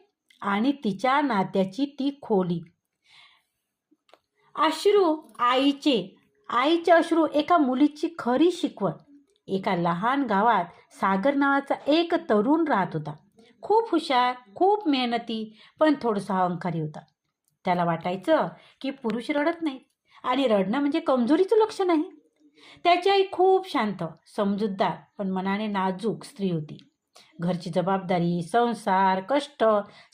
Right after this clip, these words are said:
सगळं ती प्रेमाने करत होती. आणि एक दिवस सागर ऑफिसमधून उशिरा घरी आला.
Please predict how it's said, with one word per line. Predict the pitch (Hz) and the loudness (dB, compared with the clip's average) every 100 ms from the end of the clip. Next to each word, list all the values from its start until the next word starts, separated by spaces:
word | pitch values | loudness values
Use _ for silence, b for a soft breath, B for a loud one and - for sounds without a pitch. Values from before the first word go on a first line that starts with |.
| - | 0
सगळं | 359 277 - 403 415 403 | 0 0 -2 2 2 2
ती | |
प्रेमाने | 339 302 269 269 262 | 0 2 2 0 -2
करत | 262 262 269 | -2 -4 -2
होती. | 302 233 196 _ _ _ _ _ | -6 -6 -14 _ _ _ _ _
आणि | 190 190 180 165 | -6 -4 -2 -4
एक | 165 | -4
दिवस | 196 247 165 - _ b b b - | -4 -2 -4 -8 _ b b b -2
सागर | 233 240 320 | -2 2 2
ऑफिसमधून | 240 220 294 - 320 311 | 2 0 -2 -2 -2 0
उशिरा | 254 226 285 285 | -2 -4 -2 -2
घरी | 208 196 | -2 -2
आला. | 160 151 | -4 -6